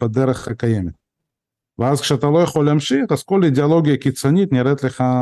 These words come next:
שהיא מתאימה בשביל, אה, להוריד את השלטון, כן? ואז, אה, כשהכל מוצף ב-, אה,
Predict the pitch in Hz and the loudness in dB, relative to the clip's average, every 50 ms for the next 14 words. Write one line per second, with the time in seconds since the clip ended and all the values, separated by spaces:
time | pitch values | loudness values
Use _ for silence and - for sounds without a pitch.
0 | 123 123 123 120 120 117 107 - _ _ _ _ _ _ _ _ _ _ _ _ | 0 0 0 0 0 -2 -2 -4 _ _ _ _ _ _ _ _ _ _ _ _
1 | _ _ _ _ _ _ _ _ - - 131 131 131 131 139 127 - 156 151 135 | _ _ _ _ _ _ _ _ -4 -2 0 0 2 0 0 -2 0 0 0 2
2 | 160 190 190 143 131 - - 123 131 131 127 131 127 127 127 127 127 123 127 127 | 2 2 2 2 0 0 0 0 0 2 2 2 2 2 2 2 2 2 2 2
3 | 131 131 135 139 160 131 131 120 - 123 - - 120 117 110 117 107 92 82 80 | 2 2 2 2 2 2 0 0 -2 -4 -2 -2 -4 -2 -2 -2 -2 -4 -4 -6
4 | - 110 104 113 - _ _ _ _ _ _ _ 113 117 156 175 151 139 147 147 | -8 -8 -8 -8 -10 _ _ _ _ _ _ _ -4 -2 0 0 0 2 2 2
5 | 139 135 131 127 120 117 - - 127 117 117 - 151 147 135 135 127 127 - - | 2 2 2 0 0 -2 -4 -4 -4 -2 0 0 2 2 4 2 2 0 -2 -2
6 | 139 135 113 113 113 120 117 113 113 113 110 110 107 104 92 - _ _ _ _ | -2 -2 -2 -2 0 0 0 0 0 -2 -4 -4 -4 -4 -6 -8 _ _ _ _
7 | _ _ _ _ _ _ _ - - - 104 104 104 104 104 104 | _ _ _ _ _ _ _ -12 -8 -4 -2 -2 0 0 0 -2